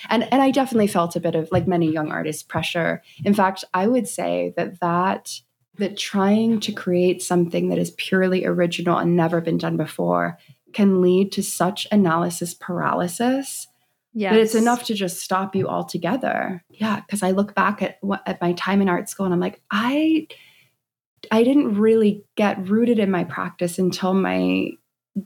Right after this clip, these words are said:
Speaker 1: junior, senior year." The first couple years were really challenging for me in terms of figuring out what to create. And I think part of that is normal. Like, uh, you're young, you're experimenting, you're trying so many new things.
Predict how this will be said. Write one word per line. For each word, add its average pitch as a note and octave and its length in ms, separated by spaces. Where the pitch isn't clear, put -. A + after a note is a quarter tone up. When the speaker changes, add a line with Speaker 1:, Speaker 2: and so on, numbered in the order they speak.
Speaker 1:
junior, G#3 500
senior F3+ 440
year." F3 640
The F#3 100
first G3 280
couple G3+ 260
years F3+ 580
were F#3+ 160
really F#3 380
challenging F#3+ 600
for - 180
me G#3 300
in G#3 120
terms F#3+ 340
of F3 220
figuring G3 560
out F#3 140
what G3 140
to - 80
create. F3+ 360
And F3+ 100
I F3 40
think F3+ 220
part F#3+ 240
of F3+ 100
that F3 160
is F3 200
normal. F3 460
Like, F3+ 240
uh, F3+ 100
you're F3+ 340
young, A3 300
you're F#3+ 120
experimenting, F3+ 640
you're F3 100
trying F3 360
so F3 180
many E3+ 180
new E3+ 160
things. - 640